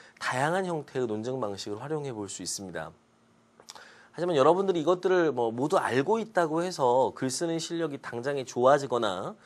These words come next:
어, 논증을 할 수 있는 굉장한 기술이 생기는 것은 아닙니다. 어, 제일 중요한 것은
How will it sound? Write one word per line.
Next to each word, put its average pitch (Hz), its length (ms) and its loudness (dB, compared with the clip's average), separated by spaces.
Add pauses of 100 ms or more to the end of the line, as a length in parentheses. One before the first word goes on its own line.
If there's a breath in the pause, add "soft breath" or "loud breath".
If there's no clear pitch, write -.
(320 loud breath)
어, 101 120 -8
논증을 131 520 0
할 175 120 0
수 165 160 -6
있는 139 180 -4
굉장한 120 400 -2
기술이 151 440 -4
생기는 143 380 -6
것은 123 240 -2
아닙니다. 104 540 -2 (420 loud breath)
어, 92 140 -10
제일 151 340 0
중요한 139 520 -4
것은 175 460 -2